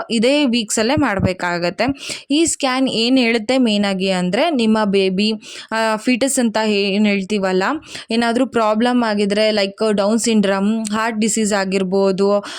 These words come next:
ಅಥವಾ ಹೆಡ್ or ಸ್ಪೈನಲ್ ಡಿಫೆಕ್ಟ್ ಆಗಿರ್ಬೋದು, ಇದೆಲ್ಲಾನು ಈ ಸ್ಕ್ಯಾನ್ ಅಲ್ಲಿ ಗೊತ್ತಾಗತ್ತೆ.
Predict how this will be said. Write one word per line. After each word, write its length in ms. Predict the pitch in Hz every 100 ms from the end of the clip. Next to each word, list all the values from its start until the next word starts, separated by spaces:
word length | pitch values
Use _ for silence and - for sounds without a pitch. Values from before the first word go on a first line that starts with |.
| - -
ಅಥವಾ 240 | 202 208 226
ಹೆಡ್ 300 | 240 220 208
or 280 | 233 233 190
ಸ್ಪೈನಲ್ 460 | - 214 226 262
ಡಿಫೆಕ್ಟ್ 400 | 233 - 220 -
ಆಗಿರ್ಬೋದು, 760 | 208 196 196 190 220 220 381 427
ಇದೆಲ್ಲಾನು 640 | 285 269 254 240 233 349 -
ಈ 100 | 262
ಸ್ಕ್ಯಾನ್ 380 | - 233 202 202
ಅಲ್ಲಿ 160 | 262
ಗೊತ್ತಾಗತ್ತೆ. 880 | 269 220 214 175 175 170 - 262